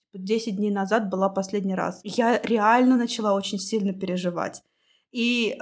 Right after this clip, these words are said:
с одной стороны, я не хотела надоедать, типа, писать, типа, "Ты чё, ты где? Ты где? Чё, камон?" А с другой стороны, думаю, "А вдруг что-то случилось?" Ну, как бы я прям начала реально переживать.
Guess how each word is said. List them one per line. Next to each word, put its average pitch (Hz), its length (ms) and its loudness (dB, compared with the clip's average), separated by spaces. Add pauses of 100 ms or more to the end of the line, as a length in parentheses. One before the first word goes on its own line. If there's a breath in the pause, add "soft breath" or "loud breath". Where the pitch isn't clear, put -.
(300)
с - 80 -4
одной 247 220 2
стороны, 254 280 4
я 233 160 4
не 226 80 4
хотела 220 360 2
надоедать, 220 720 6
типа, - 200 -8
писать, - 500 0 (280)
типа, - 180 -20
"Ты - 200 -16
чё, 254 200 2
ты - 140 0
где? - 320 0 (240)
Ты - 60 -6
где? 220 260 -4
Чё, 214 160 -4
камон?" 185 340 -4 (200 loud breath)
А 214 80 4
с - 40 0
другой 233 220 4
стороны, 277 200 6
думаю, 214 160 2
"А 190 40 0
вдруг 233 220 0
что-то 226 160 -4
случилось?" 196 500 -6
Ну, 185 100 -6
как 180 160 -8
бы 185 100 -4
я 196 80 -2
прям 220 340 -2
начала 214 280 2
реально 226 300 4
переживать. 208 640 -2